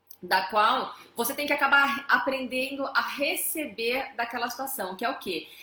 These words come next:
É, ao invés de você entrar na culpa, no peso daquela situação que está dando errado, você acaba simplesmente deixando acontecer. Então, você foca na solução da questão. Ou seja,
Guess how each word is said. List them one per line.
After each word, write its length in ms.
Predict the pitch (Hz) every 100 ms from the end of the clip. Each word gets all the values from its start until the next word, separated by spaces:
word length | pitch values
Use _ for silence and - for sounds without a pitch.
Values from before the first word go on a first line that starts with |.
| -
É, 380 | 220 226 - - -
ao 160 | 233
invés 240 | 233 269 285
de 60 |
você 280 | 269 269 269
entrar 300 | 240 233 208
na 140 | 185
culpa, 640 | - - - 233 240 - 175
no 140 | 170
peso 520 | - - 214 269 220
daquela 320 | 185 175 165 170
situação 380 | - - 175
que 80 | 170
está 180 | - 190
dando 300 | - 180 160
errado, 720 | 156 - - 180 233 226 165 - - 220
você 240 | 269 311
acaba 400 | 311 294 302 320
simplesmente 800 | 320 294 285 277 277 294 320 240
deixando 400 | 277 302 349 415
acontecer. 680 | 330 226 220 196 185 151 160
Então, 440 | 196 247 262 -
você 300 | 202 233 294
foca 500 | 294 285 277 277 277
na 240 | 262 285 359
solução 640 | - 262 220 - 202 180
da 100 | 165
questão. 520 | 170 175 - 151 147 -
Ou 160 | 254
seja, 600 | 254 247 196 165 165 147